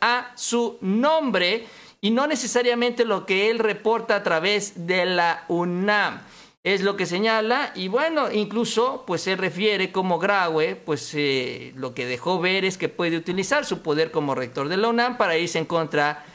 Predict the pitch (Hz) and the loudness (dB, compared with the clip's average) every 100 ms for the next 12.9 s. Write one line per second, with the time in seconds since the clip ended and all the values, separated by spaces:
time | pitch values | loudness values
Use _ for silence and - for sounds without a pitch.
0 | - - 139 147 196 214 185 - 135 131 | -16 -6 -2 0 2 2 0 -2 -2 0
1 | 127 127 120 131 123 147 175 175 180 190 | -2 -2 -4 -4 -2 -2 0 0 0 0
2 | 208 214 208 196 196 226 240 240 330 339 | 0 0 0 2 2 2 2 2 2 2
3 | 254 240 262 262 - - _ 147 202 220 | 2 2 2 -4 -14 -20 _ -2 2 2
4 | 185 165 147 147 143 139 131 - 165 180 | 2 0 0 0 0 -2 -4 -6 -2 0
5 | 226 180 - - - 285 349 277 - - | 0 0 -6 -10 -2 0 0 -4 -10 -2
6 | 220 302 294 208 202 247 247 233 202 208 | 0 0 0 0 2 2 2 2 2 2
7 | 233 233 226 202 185 202 190 190 269 254 | 2 0 -2 -4 -2 -2 -2 -2 0 0
8 | 185 - - 208 196 185 180 202 202 190 | -2 -6 -2 0 2 0 -2 -2 0 -2
9 | - - 160 165 170 175 247 254 - - | -6 -6 -2 0 0 0 0 0 -4 -12
10 | - - 226 269 240 247 233 240 240 233 | -20 -4 -2 2 2 2 0 0 2 2
11 | 220 220 226 226 226 233 240 240 214 196 | 2 0 0 0 2 2 2 2 2 2
12 | 226 226 226 - 202 185 220 277 262 | 2 2 -2 2 2 2 0 -2 -4